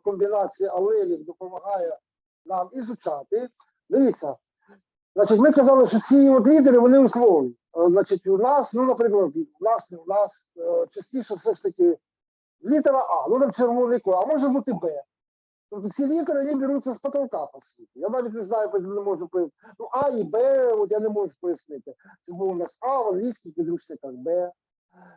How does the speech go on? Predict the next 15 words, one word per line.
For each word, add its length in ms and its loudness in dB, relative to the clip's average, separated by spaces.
І, 100 -10
е, 60 -2
от, 300 2
е, 40 0
в 360 2
генетиці 520 -2
дрозофіли 540 -4
воно 200 -6
корелює. 480 -4
Бле-, 380 -4
Б 340 -2
це 100 -6
black, 360 -4
да? 340 -6
Там 280 -14